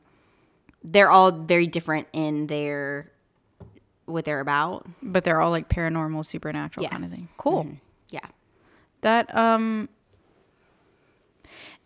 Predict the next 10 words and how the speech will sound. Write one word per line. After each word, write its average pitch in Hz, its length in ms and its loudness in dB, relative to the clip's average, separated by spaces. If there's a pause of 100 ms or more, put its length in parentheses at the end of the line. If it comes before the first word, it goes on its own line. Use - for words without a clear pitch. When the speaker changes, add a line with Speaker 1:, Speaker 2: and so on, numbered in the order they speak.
(400)
Speaker 2:
it's 233 200 4
not 247 200 2
something 269 220 6
that 226 120 6
I 202 100 6
would 196 140 2
pick 196 240 0
up 196 160 0
on 185 120 2
my 180 200 0